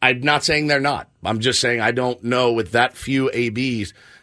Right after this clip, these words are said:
Are they ready? Do you wanna rush them to the big leagues? Are they, are they that ready? Or are you in a, uh,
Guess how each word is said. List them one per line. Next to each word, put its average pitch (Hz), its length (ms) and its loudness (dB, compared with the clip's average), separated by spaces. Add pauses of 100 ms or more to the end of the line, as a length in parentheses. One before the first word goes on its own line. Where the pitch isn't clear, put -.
(140)
Are 104 100 0
they 113 140 0
ready? 165 560 2
Do 92 100 -4
you 104 120 -2
wanna 117 200 0
rush 131 280 2
them 139 220 -2
to 143 100 -4
the 127 100 -4
big 143 160 0
leagues? 151 340 -2
Are 117 80 0
they, 101 220 -4
are 110 100 -2
they 104 140 -4
that 101 420 2
ready? 131 460 0 (340)
Or 185 260 4
are 170 100 0
you 165 240 -2
in 165 80 0 (240)
a, - 20 0
uh, 147 160 2